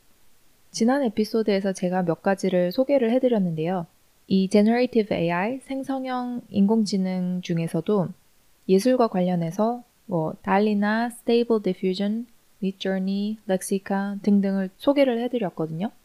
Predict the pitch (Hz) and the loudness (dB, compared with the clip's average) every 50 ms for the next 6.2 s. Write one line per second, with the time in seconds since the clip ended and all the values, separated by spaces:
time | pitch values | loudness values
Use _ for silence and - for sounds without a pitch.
0 | _ _ _ _ - 226 196 254 262 262 254 247 262 254 254 - - - 247 233 | _ _ _ _ 0 0 0 2 0 -2 -2 -4 -4 -6 -4 -4 -2 -2 0 0
1 | 233 - - 320 339 339 320 285 254 277 320 - - 202 185 - 214 202 175 156 | 0 0 0 -2 0 0 -2 -4 -2 -2 -2 0 0 -2 2 2 4 4 4 2
2 | 151 156 170 185 202 - _ _ _ _ _ _ _ _ _ _ _ _ - 214 | 0 -2 -4 -4 -6 -10 _ _ _ _ _ _ _ _ _ _ _ _ 2 4
3 | 233 262 285 302 285 277 269 254 240 233 226 226 240 269 262 277 269 - - 226 | 4 4 4 2 2 2 2 0 2 2 2 2 2 0 0 -2 -2 -2 -2 0
4 | 202 180 170 - 180 - - - 180 180 180 180 - - 180 175 170 170 175 175 | 0 0 0 0 -2 0 0 0 2 2 2 0 0 -2 -2 -2 -2 -2 -2 -2
5 | 170 - - - 254 269 269 277 269 247 233 240 269 294 269 - - 160 - 160 | -4 -6 -4 0 2 2 2 2 2 0 0 2 2 0 0 0 -2 -4 -4 -4
6 | 156 175 208 226 | -4 -4 -4 -4